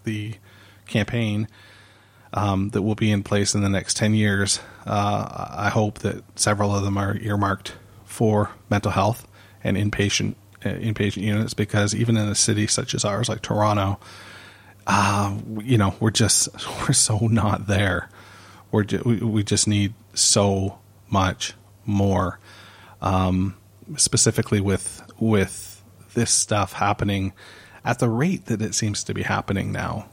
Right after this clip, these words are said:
Uh, with more awareness comes, um, with more awareness comes, you know, more people taking the mantle and, and, um,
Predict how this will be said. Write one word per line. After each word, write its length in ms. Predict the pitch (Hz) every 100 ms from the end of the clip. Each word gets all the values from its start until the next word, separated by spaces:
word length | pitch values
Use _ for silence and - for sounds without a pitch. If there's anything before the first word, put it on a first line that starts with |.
| -
Uh, 300 | - 87 104 -
with 460 | 151 131 139 -
more 240 | 123 120 107
awareness 880 | 107 104 104 123 110 95 113 - - - - - - - -
comes, 920 | - 117 107 104 104 101 98 - - - - _ _ - -
um, 460 | 107 104 101 98 98 - - - - - _ _ -
with 180 | 131 151
more 160 | 151
awareness 560 | 120 110 117 120 110 -
comes, 520 | - 110 107 104 - - - - - - - - -
you 140 | 131
know, 80 | 110
more 260 | 110 110 120
people 480 | - 120 113 110 107 _ - - _ _ _ _ _ _ _ _ _ - -
taking 320 | 131 127 117
the 60 |
mantle 520 | 104 110 127 107 98 -
and, 320 | 107 101 -
and, 400 | 117 104 104 101
um, 420 | 104 104 101